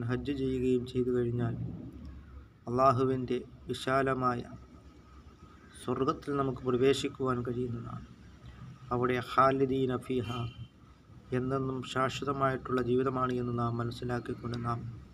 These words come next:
ലില്ലാ, അല്ലാഹുവിൻ്റെ പ്രീതിയിലായിട്ട് നാം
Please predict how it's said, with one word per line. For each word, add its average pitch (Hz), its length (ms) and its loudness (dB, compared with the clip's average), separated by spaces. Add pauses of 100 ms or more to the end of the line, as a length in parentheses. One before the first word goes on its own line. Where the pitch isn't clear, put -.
(600)
ലില്ലാ, 131 340 6 (300)
അല്ലാഹുവിൻ്റെ 127 600 4
പ്രീതിയിലായിട്ട് 131 720 2
നാം 123 200 2